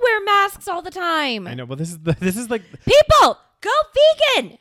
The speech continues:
Speaker 2: I know. Like, guys, we are literally, it's so crazy. Like, we are literally killing our planet.
Speaker 1: It, we really are.
Speaker 2: And it's like, these are just becoming our realities now.
Speaker 1: Ugh.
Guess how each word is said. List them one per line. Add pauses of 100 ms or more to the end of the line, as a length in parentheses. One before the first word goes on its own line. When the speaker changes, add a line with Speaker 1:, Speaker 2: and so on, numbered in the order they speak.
(140)
Speaker 2:
I
know.
Like,
guys,
we
are
literally,
it's
so
crazy.
Like, (360)
we
are
literally (220)
killing
our
planet.
Speaker 1:
It,
we
really
are. (160)
Speaker 2:
And
it's
like, (280)
these
are
just
becoming
our
realities
now. (440)
Speaker 1:
Ugh.